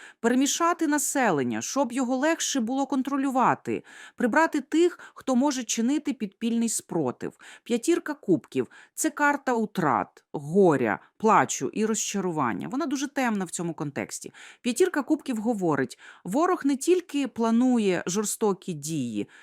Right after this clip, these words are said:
він хоче, щоб українці відчували безнадію,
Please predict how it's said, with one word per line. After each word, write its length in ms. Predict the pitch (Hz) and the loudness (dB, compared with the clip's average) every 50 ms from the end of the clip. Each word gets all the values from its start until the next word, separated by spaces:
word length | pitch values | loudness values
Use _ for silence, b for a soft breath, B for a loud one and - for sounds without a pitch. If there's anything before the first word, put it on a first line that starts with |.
| B B B | B B B
він 160 | 190 262 262 | 0 0 0
хоче, 320 | - - 320 339 - - 262 | 0 0 0 0 0 -2 -4
щоб 280 | - - 277 226 214 | -2 0 0 0 -2
українці 720 | 233 226 - 220 226 226 220 294 339 330 - - - 254 | -2 -4 -2 0 0 0 0 0 0 0 -2 -2 -4 -4
відчували 500 | 214 220 - - - 220 226 233 233 233 | -4 -4 -4 -4 -4 -2 0 2 2 2
безнадію, 880 | 208 185 214 175 185 208 208 190 165 156 160 160 139 117 104 101 110 | 2 2 0 0 0 0 -2 -2 -4 -4 -2 -2 -2 -2 -2 -6 -6